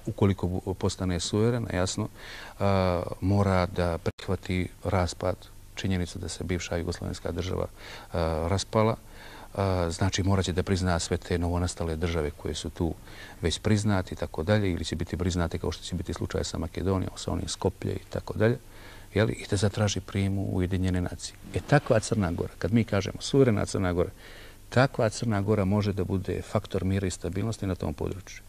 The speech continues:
I plus toga, samo takva Crna Gora sa demokratskom vlašću može biti, a, na osnovu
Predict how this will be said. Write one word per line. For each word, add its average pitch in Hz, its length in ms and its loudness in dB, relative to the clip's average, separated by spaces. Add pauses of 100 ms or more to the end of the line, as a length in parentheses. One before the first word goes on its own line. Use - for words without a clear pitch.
(120)
I 82 100 -6
plus - 280 -2
toga, 120 260 4 (400)
samo 87 320 0
takva 113 480 0
Crna 104 320 0
Gora 95 240 -2
sa - 160 -6
demokratskom 98 600 0
vlašću - 400 -4 (840)
može 107 520 8 (380)
biti, 104 560 2
a, 92 440 6
na 95 140 6
osnovu 107 340 2